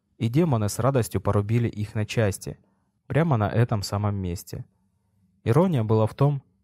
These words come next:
по крайней мере для близнеца Малфуриона, их предположение было верно, даже если они не смогли выполнить свой план.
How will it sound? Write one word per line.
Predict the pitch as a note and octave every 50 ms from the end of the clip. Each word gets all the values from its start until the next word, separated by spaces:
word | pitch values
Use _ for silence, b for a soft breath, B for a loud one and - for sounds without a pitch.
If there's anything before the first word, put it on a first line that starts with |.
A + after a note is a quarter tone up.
| _ _
по | _ A2 A2
крайней | - A#2+ C3 A#2+ G#2 G2+ G#2
мере | G#2+ A#2 A2+ G#2 G#2 F#2
для | F2+ G#2+ A2+ G#2+
близнеца | F#2+ G#2 G2+ F#2+ G2+ G#2 G#2 - - A2
Малфуриона, | G#2 F#2+ F#2+ F#2+ - - G#2+ A2+ A2 G#2 F#2+ F2+ D#2 - - _ _ _ _ _ _ _ _ _ _ _ _ _
их | - C#3 D#3 -
предположение | - - G#2+ - - G#2+ A2 A2 G#2+ B2+ C#3+ D#3 B2+ G2+
было | F2+ A2 A2+ B2 C3
верно, | B2 B2 B2 A2+ G#2 G2+ F#2 E2+ D#2 - - _ _ _ _ _ _ _
даже | F#2 G2+ A2+ C#3+ D#3+ C#3 A#2+ G#2+
если | G#2+ G#2+ G#2 - - A2+
они | A2 A#2 C3
не | C3 A2 G#2
смогли | - - G#2 G2+ A2 G#2+ A2 G#2
выполнить | G#2+ C3+ C3+ - G#2+ G2+ F#2+ F#2 -
свой | - - G2 G2
план. | - - A2+ G#2+ G2 E2+ D#2